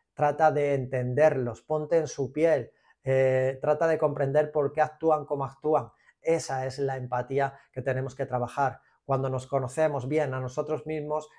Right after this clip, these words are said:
estamos preparados para conocer a los demás, porque en realidad luces y sombras tenemos todos. Es muy fácil, eh, entender a las demás personas cuando nos hemos comprendido a nosotros, cuando hemos aceptado, hemos perdonado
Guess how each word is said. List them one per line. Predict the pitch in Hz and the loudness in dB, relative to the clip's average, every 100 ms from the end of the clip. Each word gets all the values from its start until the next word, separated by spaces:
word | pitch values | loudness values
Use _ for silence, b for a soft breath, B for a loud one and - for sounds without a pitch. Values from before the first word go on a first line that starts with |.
| _ | _
estamos | - 143 139 | 0 0 0
preparados | 147 143 139 139 139 | -2 0 2 2 2
para | 139 135 127 | 0 0 0
conocer | 123 120 139 | -6 -6 -4
a | 135 | -2
los | 127 123 | -2 -4
demás, | 123 135 120 b b _ | -6 -6 -8 b b _
porque | 123 131 | -4 -2
en | |
realidad | 127 127 127 139 143 B B | 0 2 4 4 2 B B
luces | 135 151 147 139 135 | 0 0 0 -2 -4
y | |
sombras | 143 139 139 131 | -2 0 0 -2
tenemos | 139 131 143 - | -6 -6 -6 -6
todos. | - 131 123 - | -2 -2 -2 -2
Es | 147 147 | -4 -4
muy | 135 139 151 143 | -6 -4 -4 -6
fácil, | - 147 143 143 131 135 b b | -2 -2 0 -4 -4 -6 b b
eh, | 151 139 143 | -6 -4 -2
entender | 135 127 123 127 147 143 135 - | -4 -2 -2 0 2 2 0 -10
a | 131 | -6
las | 131 | -4
demás | 131 135 | -2 -6
personas | 131 139 - 139 139 | -4 -6 -4 -4 -4
cuando | 139 139 127 131 127 B | -6 -6 -2 -4 -6 B
nos | 127 - | -10 -6
hemos | 143 139 | -4 -4
comprendido | 147 127 131 127 131 | -4 -4 -4 -4 -2
a | 131 | -4
nosotros, | 123 139 127 120 - b | -6 -6 -6 -8 -16 b
cuando | _ 135 135 | _ -4 -2
hemos | 147 147 | -2 -2
aceptado, | 151 - 131 - 147 131 127 | -4 -4 -6 0 0 2 0
hemos | 139 147 147 | -2 -4 -4
perdonado | - 139 131 139 147 127 110 | -2 0 0 -2 -2 -4 -6